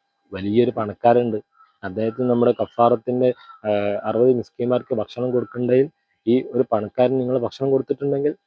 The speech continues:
നമ്മുടെ അമൽ എന്താവില്ല, ശരിയാവുകയില്ല. അതുകൊണ്ട് ഒരു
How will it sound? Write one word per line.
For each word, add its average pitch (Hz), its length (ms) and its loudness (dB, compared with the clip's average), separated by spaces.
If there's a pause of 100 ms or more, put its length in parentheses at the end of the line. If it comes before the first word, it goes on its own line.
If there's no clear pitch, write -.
(140)
നമ്മുടെ 117 240 2
അമൽ 113 280 2 (100)
എന്താവില്ല, 107 460 -4 (100)
ശരിയാവുകയില്ല. 92 840 -6 (320)
അതുകൊണ്ട് 127 380 6
ഒരു 117 140 4